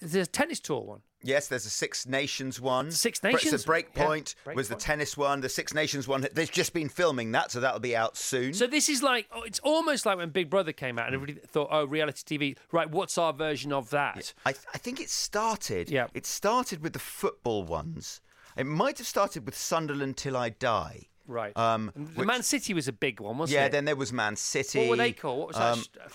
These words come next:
Speaker 1: franchise
Speaker 2: can't remember
Speaker 1: called?
Speaker 2: the, what the Manchester. Then there was, um, uh, the,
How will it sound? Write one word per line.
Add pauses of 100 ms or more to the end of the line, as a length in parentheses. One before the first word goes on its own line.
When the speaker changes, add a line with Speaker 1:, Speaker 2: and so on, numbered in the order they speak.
(120)
Speaker 1:
franchise
Speaker 2:
can't
remember
Speaker 1:
called?
Speaker 2:
the,
what
the
Manchester.
Then
there
was,
um, (400)
uh,
the,